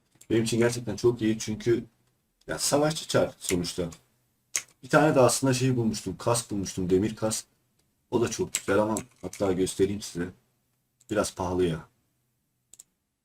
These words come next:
Ekipman, miğfer, demir kask, artı dokuz. Yani gözüm kaldı diyebilirim. Şöyle göstereyim. On beş ateş, sekiz saldırı hızı.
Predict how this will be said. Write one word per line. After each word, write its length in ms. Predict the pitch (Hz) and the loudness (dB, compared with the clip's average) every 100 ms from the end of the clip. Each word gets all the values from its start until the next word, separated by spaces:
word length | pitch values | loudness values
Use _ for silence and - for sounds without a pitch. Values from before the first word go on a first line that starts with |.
| _ _ | _ _
Ekipman, 520 | - - - 90 107 - _ _ - - | -18 -14 -8 -8 -8 -14 _ _ -20 -16
miğfer, 600 | 90 87 - 87 92 - - - _ _ _ _ _ _ _ _ _ _ _ _ _ _ _ _ 92 | -8 -8 -6 -8 -8 -12 -20 -20 _ _ _ _ _ _ _ _ _ _ _ _ _ _ _ _ -6
demir 280 | 87 85 | -4 -6
kask, 380 | 80 98 101 - _ _ | -8 -8 -8 -10 _ _
artı 400 | 104 95 - - | -6 -4 -6 -4
dokuz. 580 | 92 82 98 - - - _ - | -2 -2 -6 -8 -12 -18 _ -8
Yani 260 | 85 78 - _ _ _ - | -6 -6 -10 _ _ _ -6
gözüm 280 | - 95 113 | 0 2 0
kaldı 340 | 110 92 95 95 | -2 0 0 2
diyebilirim. 480 | 98 98 92 82 82 | 0 2 0 -2 -4
Şöyle 320 | - 92 85 | 0 0 2
göstereyim. 520 | 90 - 90 80 90 _ _ _ _ _ - _ | 0 -2 -2 -2 -4 _ _ _ _ _ -20 _
On 200 | - 110 | 2 4
beş 160 | 104 98 | 4 2
ateş, 280 | 92 120 123 | -2 -2 -2
sekiz 420 | - 98 95 113 | -2 0 0 0
saldırı 720 | - - - - 92 87 92 | -2 -4 -8 0 0 2 0
hızı. 220 | 82 - | -2 -6